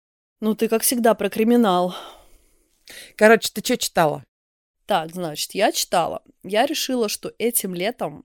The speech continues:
Speaker 1: я буду читать книги, которые максимально погружают меня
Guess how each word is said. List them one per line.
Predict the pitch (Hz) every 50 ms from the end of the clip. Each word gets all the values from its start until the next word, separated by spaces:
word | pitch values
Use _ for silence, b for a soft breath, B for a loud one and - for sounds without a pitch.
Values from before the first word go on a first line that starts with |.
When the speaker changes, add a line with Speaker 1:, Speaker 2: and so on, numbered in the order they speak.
| _ _
Speaker 1:
я | - 170 170 190 202 226
буду | 214 185 185 175 185
читать | 190 - - - 180 170 170 -
книги, | - - - 180 190 233 240 220 170 151 151 - - - -
которые | - 190 - 202 190 190 190
максимально | 190 185 - - - 202 196 196 208 233 254 262 247 240 226 214 190
погружают | - - 190 175 175 175 170 156 190 196 214 220 214 _ -
меня | 175 175 175 175 180 214 226 214 -